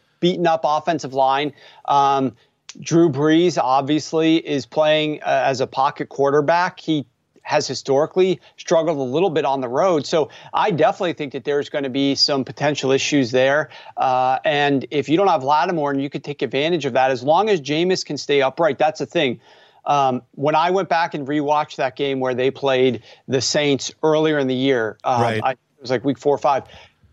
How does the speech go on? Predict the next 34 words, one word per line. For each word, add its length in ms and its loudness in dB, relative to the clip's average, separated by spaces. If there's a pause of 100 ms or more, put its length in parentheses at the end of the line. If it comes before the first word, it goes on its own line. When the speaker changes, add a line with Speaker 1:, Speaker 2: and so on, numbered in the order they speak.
(120)
Speaker 1:
The, 280 0
the 120 0
Bucks, 360 -2
we 180 0
took 300 -4
the 100 0
Bucks 380 -2
catching, 400 -4
I 80 -6
think, 200 -4
three 320 -2
and 80 0
a 40 0
half 320 -2
in 100 -2
that 180 -4
game. 300 -6 (840)
And 420 2
it 60 2
was 160 2
three 180 2
and 80 4
a 40 2
half 120 -2
or 60 -8
four. 260 2
It 100 2
was 200 2
Teddy 240 -2
Bridgewater 640 0 (280)
and 120 0
not 160 0
Drew 180 -2
Brees, 380 0